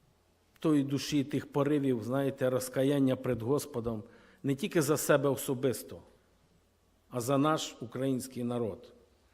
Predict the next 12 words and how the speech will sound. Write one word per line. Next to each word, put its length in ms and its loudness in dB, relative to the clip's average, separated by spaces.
І 120 0
ми, 160 6
як 200 4
люди 280 2
віруючі, 640 2
ми 120 2
повинні 480 4
сповідати 680 4
гріхи 640 0
нашого 480 0
народу. 500 0
Господь 680 2